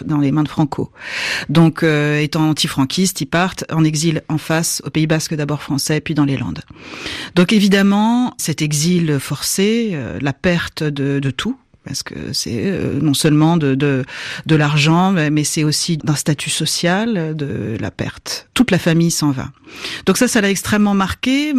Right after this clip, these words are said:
Franco reste au pouvoir, euh, jusqu'en soixante-quinze. Donc il fait toute sa vie en France. Et il y a une sorte de, de grand fantasme,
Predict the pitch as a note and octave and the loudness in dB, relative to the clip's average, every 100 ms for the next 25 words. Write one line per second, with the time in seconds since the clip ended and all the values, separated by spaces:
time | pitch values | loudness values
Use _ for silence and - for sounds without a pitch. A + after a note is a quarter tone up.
0 | - G#3+ A3 F#3+ F3+ G3+ F3 E3+ F3 F3+ | -2 -2 0 0 0 -4 -4 -4 0 0
1 | F3 D#3+ D#3 D#3+ F3 D#3+ F3 - E3+ D#3+ | 0 0 -2 -4 -2 -2 -2 0 0 0
2 | A#3 C#4+ G3+ D#3 - - - F#3+ - A3+ | 2 2 2 -4 -10 -12 -2 -2 0 0
3 | F#3 F3+ - C4 - G3 F3+ G3+ F3 - | 2 0 0 -2 0 2 2 2 0 -2
4 | A3 - - - _ _ - - - - | -6 -6 -8 -10 _ _ -14 -12 -12 -12
5 | - A3+ A#3 B3+ - G3 F#3 F3+ F#3 F#3 | 0 4 4 4 2 2 2 2 2 2
6 | G#3+ G3+ - F#3 E3+ - F#3+ - - E3 | 0 -2 0 0 0 -2 -2 -4 -4 -2
7 | E3 D#3+ D3 D#3 A#2+ G#2 D3+ C#3 - - | 0 0 -2 -4 -6 -6 -6 -8 -10 -14
8 | - - - - E3 D#3+ F3 A3 G3+ - | -18 -20 -20 -6 0 4 6 6 4 2
9 | F#3 - B3+ B3+ F3+ E3+ D3 | 0 2 2 2 0 -2 -4